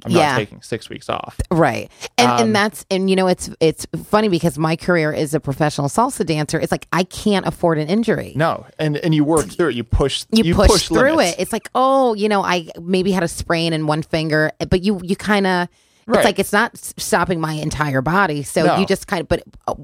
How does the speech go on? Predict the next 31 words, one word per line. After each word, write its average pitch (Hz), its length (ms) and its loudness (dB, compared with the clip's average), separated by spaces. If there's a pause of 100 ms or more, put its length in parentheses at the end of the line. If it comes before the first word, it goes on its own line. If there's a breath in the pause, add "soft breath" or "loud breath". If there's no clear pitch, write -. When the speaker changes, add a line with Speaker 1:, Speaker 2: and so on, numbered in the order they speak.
(120)
Speaker 2:
I 180 80 2
mean, 165 180 0
the 147 100 0
doctors 165 380 -2
are 175 80 -2
like, 156 180 0 (160)
"Don't 196 420 2
move, 190 460 2
don't 185 420 -2
dance, 185 400 -2
don't 196 160 6
Speaker 1:
Yeah. 147 220 4
Speaker 2:
move 196 260 0
this 175 160 -2 (100)
arm, 190 360 0
just - 300 -8 (360)
stay 180 360 2
still." 185 260 2
Speaker 1:
And - 100 6
I, 175 40 2
Speaker 2:
And 175 100 -2
Speaker 1:
and 180 80 4
Speaker 2:
you 175 60 6
Speaker 1:
I 165 60 2
get 160 160 4
Speaker 2:
can't. 170 180 2
Speaker 1:
it. - 40 -10
Their, 139 340 2
their 135 220 0
side 120 300 -2
of 113 220 -6